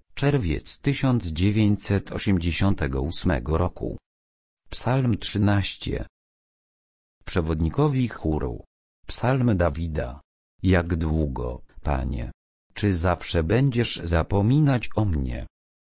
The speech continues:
Jak długo swoje oblicze będziesz ukrywać przede mną? Jak długo bada tylko troski w duszy mojej i zgryzota w sercu moim każdego dnia?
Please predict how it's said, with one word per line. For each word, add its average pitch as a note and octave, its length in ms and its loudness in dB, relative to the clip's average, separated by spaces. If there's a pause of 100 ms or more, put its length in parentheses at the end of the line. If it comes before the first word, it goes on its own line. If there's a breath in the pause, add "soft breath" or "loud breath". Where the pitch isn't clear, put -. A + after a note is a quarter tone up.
Jak E2 240 2
długo G#2 480 2
swoje F2 520 0
oblicze F2+ 560 0
będziesz C3 560 2
ukrywać A2+ 680 0
przede F2+ 440 2
mną? C2 540 -2 (440)
Jak D#2+ 260 0
długo A#2+ 480 2
bada B2 340 2
tylko G#2+ 440 0
troski A#2+ 560 2
w F2+ 80 -2
duszy B2+ 400 2
mojej E2 580 0
i F#2 140 2
zgryzota D2 720 -2
w - 140 -6
sercu C3 500 0
moim E2+ 460 2
każdego F2 460 0
dnia? F2+ 460 0